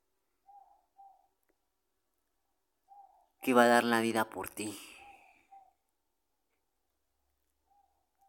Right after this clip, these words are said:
El único que va a estar en el momento que va a estar. El único que va a sacar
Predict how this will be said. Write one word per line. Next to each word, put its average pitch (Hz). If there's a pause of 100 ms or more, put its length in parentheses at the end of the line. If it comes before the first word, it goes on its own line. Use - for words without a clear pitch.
El 135
único 151
que 110
va 110
a 117
estar 120
en 117
el 101
momento 110
que 107
va 101
a 107
estar. - (1900)
El 120
único 185
que 127
va 127
a 123
sacar -